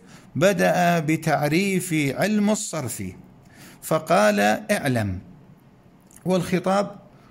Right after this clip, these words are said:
موجه لنا، لكل طالب علم، لكل من من شأنه أن يعلم أن التصريف، التصريف هو اسم علم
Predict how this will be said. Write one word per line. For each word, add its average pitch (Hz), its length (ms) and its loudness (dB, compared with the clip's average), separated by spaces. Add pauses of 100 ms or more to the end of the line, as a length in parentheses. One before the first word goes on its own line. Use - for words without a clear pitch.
(140)
موجه 151 640 0 (100)
لنا، 160 600 2
لكل 165 460 -2
طالب 156 440 0
علم، 156 520 -2
لكل 139 400 0
من 165 380 2
من 156 200 0
شأنه 156 680 -2
أن 151 80 0
يعلم 165 480 -2 (880)
أن 220 340 4
التصريف، 175 800 -2 (960)
التصريف 220 840 -2 (1000)
هو 175 520 2
اسم 185 440 -4
علم 226 580 2